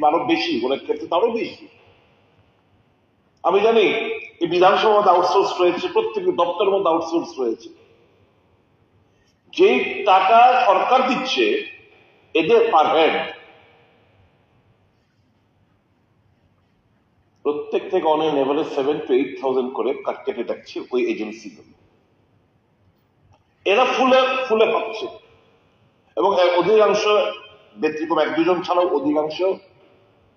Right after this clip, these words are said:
বহিরাজ্যে। তো ও লসটা কার?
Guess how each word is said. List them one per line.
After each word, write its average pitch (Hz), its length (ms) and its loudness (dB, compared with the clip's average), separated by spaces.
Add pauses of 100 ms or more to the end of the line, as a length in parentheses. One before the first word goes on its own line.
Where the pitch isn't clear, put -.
(760)
বহিরাজ্যে। 160 680 -2 (3750)
তো - 80 -12
ও 156 520 -6
লসটা 233 460 0
কার? - 520 -2